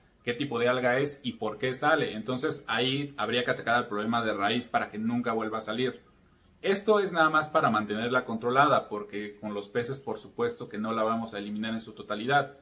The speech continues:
El desequilibrio va a seguir ahí y pues bueno, ellos nos van a ayudar bastante en el proceso en el que nosotros estamos viendo qué onda en cuanto a las algas, cómo las quitamos y eso. Pero bueno, ahora sí vamos a comenzar con el video y vamos con el primer pez.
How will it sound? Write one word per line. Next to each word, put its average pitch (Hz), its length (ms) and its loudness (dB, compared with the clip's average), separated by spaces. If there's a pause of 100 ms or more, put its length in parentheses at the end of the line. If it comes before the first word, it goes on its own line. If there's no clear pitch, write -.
(180)
El 107 140 -4
desequilibrio 127 580 0
va 127 100 6
a - 40 6
seguir 120 320 -4
ahí 135 360 -2 (320)
y 160 180 0
pues 123 180 0
bueno, 107 240 2
ellos 120 220 2
nos 110 120 -2
van 117 120 2
a 120 60 2
ayudar 110 240 2
bastante 113 440 -2
en 104 140 -4
el 101 220 -6
proceso 120 680 0
en 110 140 -4
el 101 140 -6
que 107 100 -8
nosotros 117 460 -8
estamos 113 400 -4
viendo 117 320 -4
qué 113 120 -4
onda 113 220 -2
en 110 80 -4
cuanto 104 240 -4
a 104 60 -2
las 101 180 -4
algas, 135 380 4
cómo 113 200 -2
las 104 200 -8
quitamos 120 580 -2
y 104 60 -2
eso. - 180 -10 (420)
Pero 113 160 6
bueno, 117 220 4 (400)
ahora 165 220 8
sí 180 120 0
vamos 165 220 4
a 139 80 -2
comenzar 113 320 -2
con 127 140 -2
el 110 100 -4
video 170 480 4
y 113 100 -6
vamos 123 280 2
con 104 160 -6
el 101 80 -8
primer 110 400 -2
pez. - 420 -6